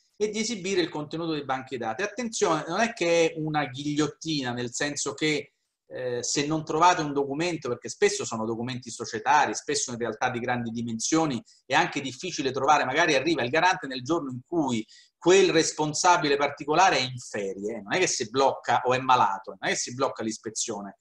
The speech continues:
Allora voi avete sempre la possibilità di riservarvi la produzione di informazioni o di documenti entro un termine, che poi è generalmente di quindici giorni, che il garante è tenuto a concedervi. Quindi,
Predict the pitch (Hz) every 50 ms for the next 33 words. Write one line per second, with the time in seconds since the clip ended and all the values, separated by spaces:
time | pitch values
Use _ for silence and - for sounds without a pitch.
0 | _ - - _ _ _ - 185 202 190 160 160 180 214 208 196 175 170 151 147
1 | 139 - - 175 147 123 113 110 - 117 120 131 139 135 - 131 123 - - 160
2 | 156 156 185 196 196 208 208 190 156 151 156 160 170 170 160 165 175 175 165 156
3 | 156 180 170 139 117 107 107 - 104 101 104 104 - 113 113 110 117 113 - -
4 | - 185 170 147 120 101 92 - _ _ _ _ _ _ 120 127 127 123 - 131
5 | 131 127 120 127 123 - - 185 190 180 156 117 101 92 90 - 110 120 135 143
6 | 143 151 160 160 160 147 131 123 123 123 - 170 196 220 247 240 - _ _ _
7 | _ _ _ _ _ - 208 190 165 - - 170 185 190 196 190 - 156 131 127
8 | 123 135 139 160 180 185 196 202 202 196 170 - - 110 107 - - 131 123 120
9 | 117 113 104 104 104 104 104 120 135 123 120 113 107 117 143 160 151 151 151 -
10 | 277 - 180 127 120 117 156 180 214 202 165 123 123 113 139 180 185 175 160 127
11 | 113 107 113 113 - - 117 - 135 131 - - 151 143 147 139 - 131 123 -
12 | - 117 110 - - 104 98 95 98 101 101 98 101 98 104 127 127 113 107 107
13 | 104